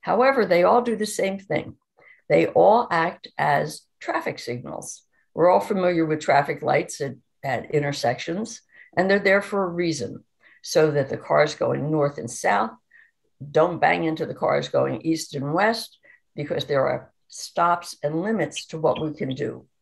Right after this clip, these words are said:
And that basically is what ethics is. It's the traffic light that conducts, um, our ability to go or not to go. And of course, sometimes if it's on yellow, we sneak through.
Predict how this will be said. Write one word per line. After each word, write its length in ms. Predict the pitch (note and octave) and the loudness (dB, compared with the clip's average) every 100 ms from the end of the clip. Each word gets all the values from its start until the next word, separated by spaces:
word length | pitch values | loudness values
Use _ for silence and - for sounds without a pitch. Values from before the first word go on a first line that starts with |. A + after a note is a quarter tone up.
| _ - | _ -4
And 180 | D3+ F#3+ | -2 0
that 240 | B3+ - | -2 -4
basically 520 | F#3+ A3 A3 E3 E3+ | -2 -2 -4 -6 -2
is 180 | D3+ D#3 | -2 -2
what 140 | D3+ D3+ | -4 -2
ethics 380 | D#3 - - | -4 -8 -8
is. 380 | C3 - - - _ _ _ - | -6 -6 -8 -18 _ _ _ -2
It's 420 | F3 F3+ - - _ _ - | 0 0 -8 -14 _ _ -4
the 100 | E3+ | -4
traffic 480 | - D#3+ D3+ F2+ G#2 | 2 0 0 -4 -6
light 280 | E2 - _ _ _ _ _ - | -6 -8 _ _ _ _ _ 0
that 180 | C#3 | 0
conducts, 840 | - C#3 C#3+ - - F3+ F#3 - - _ _ _ - | 0 -6 -6 -6 0 0 0 -12 -16 _ _ _ -2
um, 420 | B2+ B2+ C3 - - | 0 0 -2 -8 -2
our 340 | E3 F#3+ G#3+ | 2 4 4
ability 520 | G3 E3+ E3+ D#3+ D#3 B2 | 2 4 4 2 -2 -6
to 140 | D#3+ | -6
go 300 | D3 E3 F#3 | 2 4 4
or 180 | - E3 | 2 0
not 260 | D3 D3+ | -2 -4
to 60 | - | -8
go. 240 | - - - _ _ _ _ _ | -8 -8 -12 _ _ _ _ _
And 160 | C#3+ D#3+ | 2 2
of 140 | F3+ | 2
course, 420 | - F#3+ F#3 - - _ | 0 0 0 -2 -12 _
sometimes 880 | - D#3+ A3 A3+ F3+ E3 D#3 D#3+ - _ _ _ - | 0 0 0 0 -2 -2 -4 -8 -14 _ _ _ 0
if 140 | D#3+ | 0
it's 160 | E3+ F3 | 0 2
on 180 | E3 | 2
yellow, 540 | E3+ E3+ D#3+ A#2+ B2+ - | 4 4 6 4 2 -4
we 140 | - D#3 | -6 -6
sneak 320 | - E3 D3+ | 0 0 0
through. 400 | - D#3+ A#2 - | -4 -4 -4 -6